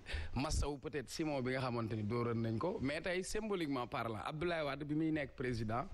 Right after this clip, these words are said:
gouvernement bu mujj bi sur trente-six ministres yi mu amoon,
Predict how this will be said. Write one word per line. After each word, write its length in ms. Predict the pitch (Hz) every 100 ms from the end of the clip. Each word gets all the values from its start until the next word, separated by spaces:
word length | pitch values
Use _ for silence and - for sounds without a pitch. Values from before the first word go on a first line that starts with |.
| - - - - - - - 117
gouvernement 580 | 156 175 175 165 139
bu 100 | 123
mujj 260 | 143 147 127
bi 140 | 123
sur 220 | 143 143 131
trente-six 540 | 170 160 151 156 131
ministres 380 | 139 139 127 123
yi 80 | 127
mu 100 | 127
amoon, 320 | 113 113